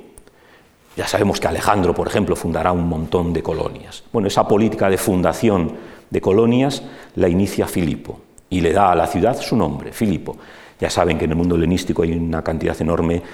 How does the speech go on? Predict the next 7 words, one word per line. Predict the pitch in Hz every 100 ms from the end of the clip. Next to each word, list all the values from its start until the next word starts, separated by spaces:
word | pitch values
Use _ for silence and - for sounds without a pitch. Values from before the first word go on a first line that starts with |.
| - -
de | 82 85 85 87 85 85 - -
Antigoneas, | - 85 82 80 92 85 85 85 85 87 85 85 85 - - -
eh, | 90 82 82 82 85 85 85 85 85 85 82 85
de | 82
Arsinoes, | 85 - - 85 82 82 82 85 - - -
de | 87
Ptolemaides, | 82 90 85 85 85 85 82 87 -